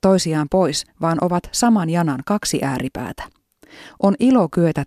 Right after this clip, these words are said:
toimimaan molemmissa päissä. Asenteen keveys on lääkettä. Sen päivittäinen nauttiminen lisää elämänhalua merkittävästi.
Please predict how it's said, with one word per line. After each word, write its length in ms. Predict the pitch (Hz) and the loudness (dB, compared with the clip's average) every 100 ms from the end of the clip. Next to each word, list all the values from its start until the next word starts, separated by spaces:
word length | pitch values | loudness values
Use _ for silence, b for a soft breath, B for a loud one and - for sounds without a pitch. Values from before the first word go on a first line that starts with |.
| - | 0
toimimaan 500 | 175 156 135 127 131 | 2 2 0 -2 -2
molemmissa 560 | 170 151 117 - - - | -2 0 -2 -4 -6 -6
päissä. 400 | 95 - - - - _ _ _ _ _ _ 214 | -8 -8 -10 -12 -16 _ _ _ _ _ _ -2
Asenteen 520 | 226 247 190 151 147 | 4 4 4 0 0
keveys 360 | 185 165 147 | 2 2 0
on 160 | - 208 | 0 2
lääkettä. 540 | 226 160 - - - - _ _ _ B B B | 2 0 -4 -16 -18 -20 _ _ _ B B B
Sen 200 | - 240 | 0 2
päivittäinen 640 | 226 240 185 - 143 143 151 | 4 2 2 -2 -2 0 0
nauttiminen 640 | 170 - - 101 - 165 - - | -2 -4 -6 -4 -4 -6 -8 -2
lisää 300 | 180 160 151 | 0 0 0
elämänhalua 680 | 180 156 - 147 147 - 160 220 | 0 0 -4 -6 -8 -8 -4 0
merkittävästi. 840 | 220 - 185 - - - - | 2 0 -6 -12 -10 -8 -10